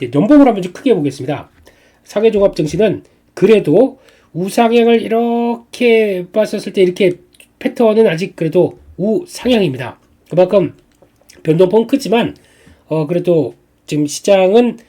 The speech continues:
어, 그래도 갈 길을 가고 있다는 쪽인데 참 중국도 답답하긴 해요. 예, 그리고 한때 지수가 이천십사 년도 십오 년인데요.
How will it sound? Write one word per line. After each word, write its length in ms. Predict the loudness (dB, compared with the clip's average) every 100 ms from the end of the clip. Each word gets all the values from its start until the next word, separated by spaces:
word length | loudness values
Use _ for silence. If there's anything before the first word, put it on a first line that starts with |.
| _ _ _ _ _ -8
어, 240 | -6 -4
그래도 320 | -4 -2 -4
갈 200 | -4 -6
길을 200 | -2 -2
가고 280 | -2 -4 -4
있다는 320 | -2 -2 -2
쪽인데 540 | -4 -6 0 0 -2 -8
참 380 | -10 -10 -10 -8
중국도 300 | -6 -4 -6
답답하긴 500 | -6 -6 -4 -2 0
해요. 380 | 0 0 -4 -8
예, 80 | -8
그리고 160 | -6
한때 400 | -6 -2 0 0 -6 _ _
지수가 520 | -10 -4 2 2 2 -4
이천십사 580 | -4 -2 -4 -6 0 2
년도 180 | 2
십오 220 | -2 -4 -2
년인데요. 400 | -2 0 -2